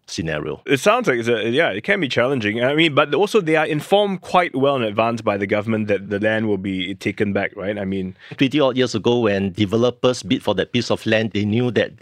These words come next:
Speaker 1: it was not freehold. There is a definite endpoint to that lease.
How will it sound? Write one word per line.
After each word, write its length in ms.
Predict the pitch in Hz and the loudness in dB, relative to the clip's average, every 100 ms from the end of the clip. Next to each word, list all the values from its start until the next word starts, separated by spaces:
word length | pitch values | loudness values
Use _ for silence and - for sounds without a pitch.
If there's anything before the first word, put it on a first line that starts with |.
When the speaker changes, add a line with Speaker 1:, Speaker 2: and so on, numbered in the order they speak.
| _ | _
Speaker 1:
it 120 | 117 | 0
was 140 | 101 - | 2 0
not 120 | 95 | 0
freehold. 420 | 113 104 85 - _ | -2 -2 -4 -6 _
There 160 | - 104 | -2 0
is 120 | 104 | 0
a 100 | 104 | -2
definite 500 | 85 104 139 120 113 - | 0 0 0 -2 -2 0
endpoint 520 | 123 120 113 95 76 | -2 2 2 0 -2
to 100 | 101 | -4
that 140 | - | -2
lease. 380 | 85 82 - - | -4 -8 -8 -12